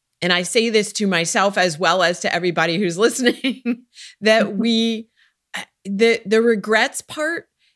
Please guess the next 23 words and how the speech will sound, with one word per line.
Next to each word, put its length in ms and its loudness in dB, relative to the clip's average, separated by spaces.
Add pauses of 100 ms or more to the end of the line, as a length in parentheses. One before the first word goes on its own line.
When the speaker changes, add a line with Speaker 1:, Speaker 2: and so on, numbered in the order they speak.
(140)
Speaker 1:
is, 440 2 (440)
like, 220 -2
you 140 0
can't 260 0
go 100 4
back 280 0
and 80 -4
change 280 0
anything. 560 -6
Everything 460 -2
has 240 -2
worked 260 -4
out 320 0
exactly 640 -4
as 240 -2
it 140 -4
was 280 -2
supposed 520 -8
to. 340 -6 (1040)
Speaker 2:
I 80 -2
believe 380 0
that. 220 -8 (800)
Speaker 1:
And 360 0